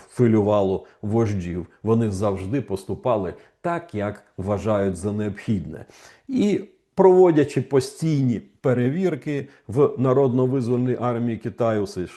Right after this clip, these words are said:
ситуація дійшла до того, що в нинішньому році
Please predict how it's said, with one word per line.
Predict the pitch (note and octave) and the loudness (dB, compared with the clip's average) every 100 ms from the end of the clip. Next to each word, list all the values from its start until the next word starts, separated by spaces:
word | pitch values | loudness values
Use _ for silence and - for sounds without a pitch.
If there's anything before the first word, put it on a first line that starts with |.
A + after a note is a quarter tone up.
| - | -16
ситуація | - G2+ B2+ A#2 G2+ - F#2+ | -8 -2 4 4 4 0 -4
дійшла | G#2+ G#2 G2+ G2 F#2 | -4 -4 -4 -4 -2
до | A2 | -4
того, | A2+ E3+ D3 D#3 - _ _ | 2 4 4 0 -4 _ _
що | - - F3+ | -8 0 2
в | |
нинішньому | A3 F#3 C#3+ - A#2+ B2 D#3 | 2 2 0 -4 -4 -2 0
році | D#3 D#3 C#3 | 0 -2 -6